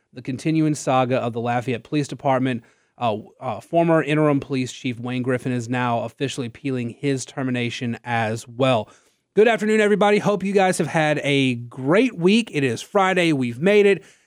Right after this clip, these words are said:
Beautiful, if not chilly, day outside. Going to be a little bit warmer tomorrow. I think we can get up into the lower sixties,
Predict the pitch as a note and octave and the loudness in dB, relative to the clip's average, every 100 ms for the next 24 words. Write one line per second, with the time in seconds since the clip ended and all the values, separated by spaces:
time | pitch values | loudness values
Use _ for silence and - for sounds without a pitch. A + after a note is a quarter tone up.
0 | _ C3+ B3 C#4+ C4 A#3+ E3+ F#3+ G#3+ G#3 | _ 2 4 4 4 2 2 -2 0 -2
1 | E3+ - F3+ D3 B2+ C3+ B2+ C3 B2+ - | 0 0 2 2 2 0 0 -2 -4 -2
2 | F#3 F3+ D#3 D#3 C#3 B2+ C#3 E3+ D#3 C3+ | 0 0 0 0 0 0 0 0 0 0
3 | D3+ D3+ C#3+ - C#3 C#3 B2 D3+ D3 B2+ | 0 0 0 -2 0 2 0 -2 -4 -4
4 | B2 C3+ C#3 C#3 C3 B2+ A2+ B2 C#3 A#2 | -4 -4 -4 -4 -8 -8 -8 -4 -2 -4
5 | - - C#4 B3 - C3+ C3 | -8 -4 -2 -2 -2 -2 -2